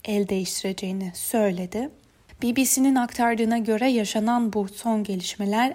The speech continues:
Ermenistan'ın geçen yıl sonlarında başlayan çatışmaların ardından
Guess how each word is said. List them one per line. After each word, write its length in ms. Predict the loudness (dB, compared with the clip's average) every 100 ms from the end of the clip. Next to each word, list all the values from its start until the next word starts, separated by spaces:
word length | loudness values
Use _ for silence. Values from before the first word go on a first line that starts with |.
| -4
Ermenistan'ın 840 | -6 -2 -2 -2 -2 -2 2 0 -2 -20 -20 _
geçen 380 | 0 2 4 4
yıl 180 | 4 2
sonlarında 600 | -2 -2 0 -2 -4 -2
başlayan 460 | -2 -2 -6 -6
çatışmaların 640 | -6 -8 -6 -4 -4 -2 -2
ardından 560 | -4 -4 -2 2 0